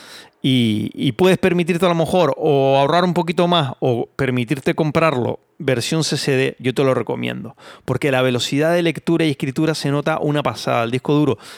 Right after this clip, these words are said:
te va a durar más y encima cuando trabajes con él, pues vas a ir mucho más rápido. Entonces,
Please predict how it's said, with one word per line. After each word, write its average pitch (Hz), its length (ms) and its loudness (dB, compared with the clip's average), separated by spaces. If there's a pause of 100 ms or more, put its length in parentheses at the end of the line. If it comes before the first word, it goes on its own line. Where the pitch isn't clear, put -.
(140)
te 139 140 2
va 147 140 4
a 165 40 4
durar 180 300 4
más 180 280 -2
y 160 80 0
encima 170 460 -2 (460)
cuando 156 260 2
trabajes 151 420 2
con 165 200 2
él, 160 220 0 (500)
pues 151 140 4
vas 135 160 2
a 131 100 2
ir 123 120 0
mucho 123 240 0
más 113 120 -2
rápido. 185 440 -2 (160)
Entonces, 123 560 -2